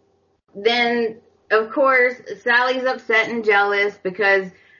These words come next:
Quinn clearly likes Flo more than her. And I'm like, "Poor Wyatt.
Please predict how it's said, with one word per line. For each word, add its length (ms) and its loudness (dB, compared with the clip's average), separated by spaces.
Quinn 380 0
clearly 460 2
likes 280 2
Flo 360 2
more 260 0
than 180 -2
her. 300 -4
And 180 0
I'm 140 2
like, 480 -2
"Poor 260 0
Wyatt. 500 -4